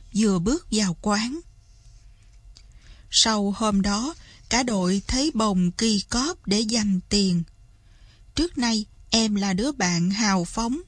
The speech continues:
hoang tàn. Có đồng nào, em rủ bạn tiêu sạch đồng ấy. Bởi vậy, thấy em ki cóp từng đồng, từng hào,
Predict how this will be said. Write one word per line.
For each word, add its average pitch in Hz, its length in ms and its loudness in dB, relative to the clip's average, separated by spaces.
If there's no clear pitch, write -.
hoang 247 440 0
tàn. 190 380 0
Có 302 100 4
đồng 202 260 2
nào, 190 300 0
em 214 200 2
rủ 196 360 0
bạn 196 400 0
tiêu 233 280 2
sạch - 220 2
đồng 180 340 2
ấy. 240 360 -2
Bởi 226 240 0
vậy, 185 300 2
thấy 277 300 0
em 202 280 2
ki 214 240 2
cóp 277 360 -2
từng 180 200 4
đồng, 185 300 2
từng 185 200 4
hào, 190 380 0